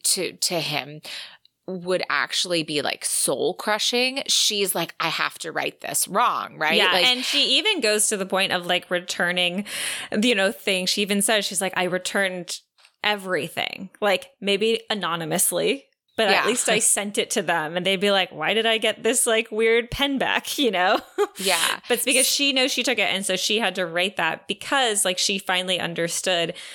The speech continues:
Speaker 2: you know, the soul crushingness of having something taken by someone you trusted.
Speaker 1: But,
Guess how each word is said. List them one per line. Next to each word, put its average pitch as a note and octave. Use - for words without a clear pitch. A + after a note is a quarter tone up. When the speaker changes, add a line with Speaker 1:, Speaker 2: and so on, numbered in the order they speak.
Speaker 2:
you G3
know, B2+
the F#3+
soul F#3+
crushingness E3
of E3+
having F3
something E3+
taken E3
by E3
someone D#3+
you D#3
trusted. -
Speaker 1:
But, C#4+